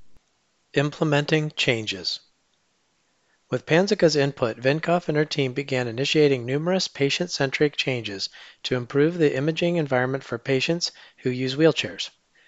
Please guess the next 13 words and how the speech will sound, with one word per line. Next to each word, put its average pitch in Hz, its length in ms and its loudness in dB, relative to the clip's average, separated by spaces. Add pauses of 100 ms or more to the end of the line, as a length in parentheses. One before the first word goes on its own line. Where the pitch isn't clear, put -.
(480)
For - 160 4
instance, 165 460 4
the 131 120 -4
team 180 380 0
rearranged 147 640 2
the 127 60 -4
waiting 131 300 0
room 107 320 -10 (100)
to - 120 -4
improve 147 400 0
access, - 600 -2 (480)
and 139 200 2
the 139 180 0